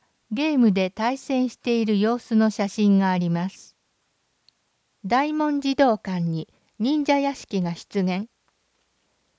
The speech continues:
十月三十日金曜日、三十一日土曜日、十一月二日月曜日。幼児や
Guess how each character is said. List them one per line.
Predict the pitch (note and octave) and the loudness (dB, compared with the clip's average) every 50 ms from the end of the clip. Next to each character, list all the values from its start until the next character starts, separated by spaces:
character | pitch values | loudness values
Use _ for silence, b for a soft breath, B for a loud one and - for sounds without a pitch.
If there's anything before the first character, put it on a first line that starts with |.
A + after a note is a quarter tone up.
| _ _ - | _ _ -6
十 | F#3 A3 B3+ C#4+ D4+ D4+ | -2 2 2 2 2 2
月 | D4+ D4 D4 - - | 0 -2 -4 -6 -8
三 | - - C#4+ C#4 C#4 C#4 C4+ | -4 -2 0 0 0 0 -2
十 | - C#4 C4 A#3+ | 0 0 2 2
日 | G#3+ G3 F#3+ F#3 - F#3+ F#3 F3+ | 2 0 0 -2 -2 -4 -6 -4
金 | - - B3 B3+ C4 C4 C4+ | -4 -4 -2 -2 0 0 0
曜 | C4+ B3+ A3+ G#3 F3 | 0 2 2 2 0
日、 | E3 D#3+ D#3+ - _ _ _ _ | -2 -4 -6 -6 _ _ _ _
三 | - - C#4+ D4 D4+ D4 C4 | 0 2 4 4 4 2 -2
十 | - A#3 G#3+ G3+ G3 | -2 0 2 2 2
一 | F#3+ F#3 - - A3+ A3+ | 0 -2 -4 -4 -4 -2
日 | A3 G#3+ G3+ - - G3+ G3+ - | -2 -2 -4 -4 -6 -6 -4 -2
土 | F#3 G3+ G#3 A3 | 0 2 2 2
曜 | B3 C#4 B3+ A3 G3 E3 | 2 2 2 2 0 -2
日、 | E3 E3+ D#3+ - _ _ _ _ _ _ - | -4 -6 -10 -10 _ _ _ _ _ _ -10
十 | F#3+ A3 B3 C#4+ D4+ | -4 0 2 2 2
一 | D4+ - - - C#4+ C#4 | 2 0 -2 -4 -2 0
月 | C4+ C4+ C4+ - C4 B3 | 0 0 0 -2 -4 -4
二 | - - _ - A3+ | -4 -6 _ -10 -8
日 | - - A3 G#3 G3+ - G#3 | -4 0 0 0 0 -2 -2
月 | F#3 G3+ G3+ - - A#3 | 0 0 0 0 0 0
曜 | B3 C4+ C4+ A#3+ G#3 E3 | 2 2 2 2 0 -2
日。 | D#3+ E3+ - - _ _ _ _ _ _ _ _ _ _ _ _ _ _ _ _ _ _ _ _ _ - | -4 -6 -10 -12 _ _ _ _ _ _ _ _ _ _ _ _ _ _ _ _ _ _ _ _ _ 2
幼 | C4 D4+ D#4 D4+ C#4 | 4 6 6 6 4
児 | G#3+ - G3+ G3 | 4 2 4 4
や | F#3 F3+ F3+ G#3+ | 4 4 2 -2